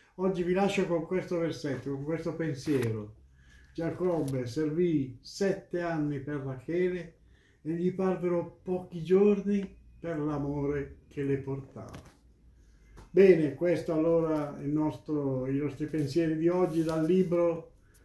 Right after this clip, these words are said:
dell'anno. Il Signore vi benedica, grazie per essere stati con noi.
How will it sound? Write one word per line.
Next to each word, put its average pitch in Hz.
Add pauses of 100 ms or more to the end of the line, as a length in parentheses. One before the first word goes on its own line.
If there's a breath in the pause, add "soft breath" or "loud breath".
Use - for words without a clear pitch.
(200 soft breath)
dell'anno. 151
Il 113
Signore 170
vi 165
benedica, 175
grazie 156
per 147
essere 131
stati 151
con 151
noi. 190